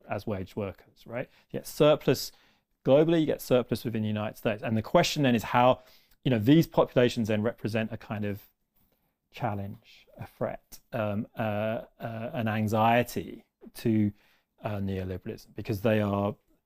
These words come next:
um, outside of the m-, systems of market discipline that neoliberalism wants to use to kind of maintain its order,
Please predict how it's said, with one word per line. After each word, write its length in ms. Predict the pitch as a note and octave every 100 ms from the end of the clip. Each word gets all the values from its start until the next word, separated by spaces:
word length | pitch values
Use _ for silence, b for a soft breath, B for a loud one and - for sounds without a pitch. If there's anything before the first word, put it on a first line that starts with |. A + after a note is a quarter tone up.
| _
um, 420 | G#2+ G2+ G2+ G#2 - -
outside 600 | B2 B2 - C#3+ C#3+ C3+
of 140 | A#2 A2
the 80 |
m-, 200 | A2 B2 -
systems 420 | - C#3+ - A#2
of 80 | G#2
market 440 | G#2+ G#2+ - - -
discipline 640 | C3+ - - A#2 G#2 G2 _ _ _
that 280 | A#2 A#2 -
neoliberalism 800 | A#2 G#2+ G#2 G#2+ G2+ - G2 G2 - _ _ _ _ _ _ D4+ D4
wants 420 | A#2+ A#2 A#2 A#2+ -
to 180 | -
use 600 | G#2+ G2+ G#2 A#2+ A#2+ A2
to 340 | - - G2+ G2+
kind 220 | - G2+
of 60 | G2
maintain 500 | G2 F#2 A2 G#2 G#2
its 180 | - G#2+
order, 340 | G2 G2